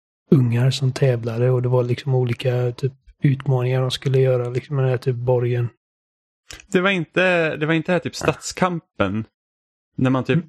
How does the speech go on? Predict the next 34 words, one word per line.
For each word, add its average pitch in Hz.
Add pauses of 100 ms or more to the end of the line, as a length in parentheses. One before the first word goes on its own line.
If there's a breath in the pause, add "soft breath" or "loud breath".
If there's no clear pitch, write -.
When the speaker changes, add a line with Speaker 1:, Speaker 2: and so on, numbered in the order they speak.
(320)
Speaker 2:
eller 208
vänta, 214
var 143
det 160
typ -
när 151
man 147
åkte 143
typ 147
ner 147
i 135
en 135
rutschkana 151
och 123
sen 135
var 135
det 131
massa 131
slime 180
och 127
grejer? 101 (600)
Med 135
typ 135
Sofia 135
Wistam? 127 (320)
Speaker 1:
Ja, 156
nej. 151
Nej, 151
men 143
det 160
var 170
Speaker 2:
Nej. 123
Speaker 1:
roligt 120
också. 135